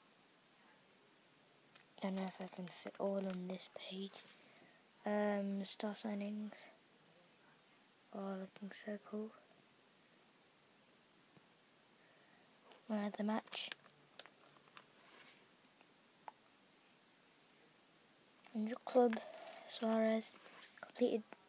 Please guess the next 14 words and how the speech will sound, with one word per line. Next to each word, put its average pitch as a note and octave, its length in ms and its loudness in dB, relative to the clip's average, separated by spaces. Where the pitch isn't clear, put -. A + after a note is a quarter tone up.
first A#3 380 12
page A3 240 8
of G#3+ 80 0
captains. G#3 640 2
Need F#3 240 0
this. F3+ 140 -4
So, G3 160 2
yeah. G3 80 -6
Cards C4 540 2
I C#4 40 6
need. D4+ 500 6
Gosh. - 480 2
Debussy, B3 540 12
Cole, A#3 400 10